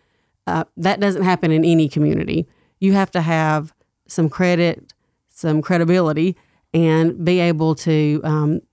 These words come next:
unless you wanna do it yourself. I mean, I'm just saying if you're asking for money from somebody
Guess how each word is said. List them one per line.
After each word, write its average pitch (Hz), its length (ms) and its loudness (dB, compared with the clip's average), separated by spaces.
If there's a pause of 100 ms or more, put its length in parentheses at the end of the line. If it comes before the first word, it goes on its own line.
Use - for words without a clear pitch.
(1040)
unless 226 340 2
you 254 60 0
wanna 240 120 2
do 233 60 4
it 220 60 2
yourself. 180 480 0
I 165 60 2
mean, 165 200 4
I'm 185 140 2
just 190 160 0
saying 175 200 2
if 160 100 -2
you're 165 120 -2
asking 160 380 0
for 156 120 -4
money 151 260 0
from 143 180 -8
somebody 151 540 -4